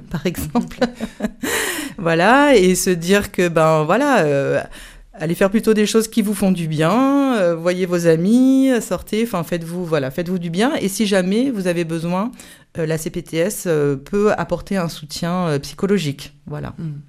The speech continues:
Speaker 2: Est-ce que
Speaker 1: Aussi.
Speaker 2: tu, est-ce que tu as connaissance de groupes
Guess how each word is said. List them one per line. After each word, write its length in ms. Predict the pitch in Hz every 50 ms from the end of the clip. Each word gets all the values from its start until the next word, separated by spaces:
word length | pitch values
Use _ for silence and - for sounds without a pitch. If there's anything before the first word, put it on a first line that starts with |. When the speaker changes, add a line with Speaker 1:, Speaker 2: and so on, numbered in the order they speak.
| _ _ - - - - - - -
Speaker 2:
Est-ce 140 | 185 170 185
que 80 | 196
Speaker 1:
Aussi. 100 | 196 190
Speaker 2:
tu, 180 | - - - - -
est-ce 160 | - 190 -
que 80 | -
tu 120 | 196 - -
as 60 | 165
connaissance 580 | - 170 165 165 160 160 - - 233 247 233 -
de 100 | 175 160
groupes 340 | 147 - 160 196 202 196